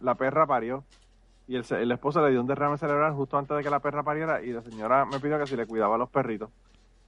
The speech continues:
Y yo le cuidé a los perritos y me regaló el perro después, después que ella regresó. By the way, el,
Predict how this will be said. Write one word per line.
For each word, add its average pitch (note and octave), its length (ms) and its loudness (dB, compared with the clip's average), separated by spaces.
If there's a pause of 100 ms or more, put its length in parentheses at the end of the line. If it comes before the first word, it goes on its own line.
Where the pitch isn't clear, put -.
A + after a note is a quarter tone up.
(100)
Y C3 100 -2
yo B2+ 80 6
le B2+ 80 4
cuidé D3 140 4
a D3+ 40 6
los D#3+ 80 4
perritos F#3 320 2
y E3 40 0
me D3+ 80 0
regaló B2 300 2
el A2+ 100 -4
perro D3 380 -2
después, A#2+ 320 -4 (260)
después C3 300 -4
que D3 140 2
ella C#3 280 6
regresó. C#3 380 2
By B2+ 120 4
the A#2 40 4
way, C3 320 4 (180)
el, A2 120 -10